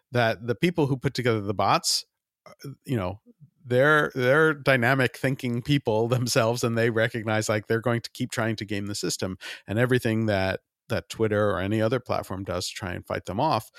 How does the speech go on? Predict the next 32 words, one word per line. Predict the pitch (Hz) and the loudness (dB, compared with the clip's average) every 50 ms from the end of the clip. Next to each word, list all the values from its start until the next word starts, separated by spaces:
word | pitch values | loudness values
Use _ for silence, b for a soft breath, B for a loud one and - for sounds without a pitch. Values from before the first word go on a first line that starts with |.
| B B B B B | B B B B B
you | B 101 | B -6
know, | 98 95 | -4 -2
they're | 104 110 110 | 0 0 2
going | 117 113 110 107 | 2 2 0 0
to | - - | -2 -4
try | - 117 98 | -4 -2 -2
and | 101 98 - | -2 -2 -4
figure | - 98 92 95 90 | -6 -6 -4 -4 -4
out | 87 - - | -4 -4 -6
ways | 90 87 87 87 - - - | -6 -6 -6 -4 -6 -6 -6
to, | - 104 87 82 82 - _ - | -6 -4 -4 -4 -6 -10 _ -16
to | - 101 | -16 -12
change. | - - - 156 143 82 - - | -8 -4 -2 -2 -2 -2 -2 0
The | 120 113 | 0 2
idea | 110 120 117 110 127 127 113 | 2 2 2 2 2 2 2
that | 107 95 | 2 0
there | - 104 104 | 0 2 2
is | 107 - | 2 0
some | - 127 110 110 110 110 110 101 | 0 0 0 0 0 -2 -2 -2
magical | 104 107 107 110 - 107 - 101 95 | -2 -2 -2 -2 -2 -4 -6 -6 -4
solution | - - 98 110 139 - - - 87 | -4 -4 -2 -2 -2 -4 -4 -6 -6
that | 87 - | -6 -6
will | - 101 104 - - | -6 -8 -8 -6 -2
get | 123 110 - | -2 -2 0
rid | 104 110 117 127 | 0 0 2 2
of | 113 98 | 0 0
all | 101 87 87 90 | 0 0 -2 -2
bots | 92 101 110 - - - | -2 -2 -2 -2 -4 -6
and | - 87 | -8 -10
spam, | 85 - - - - - 80 92 120 - B B B B B B B B B | -10 -10 -10 -10 -10 -8 -8 -8 -10 -10 B B B B B B B B B
even | - 170 175 175 147 123 - | 2 4 4 4 4 4 2
on | - 117 131 127 120 117 110 110 | 0 2 2 2 2 0 -2 -6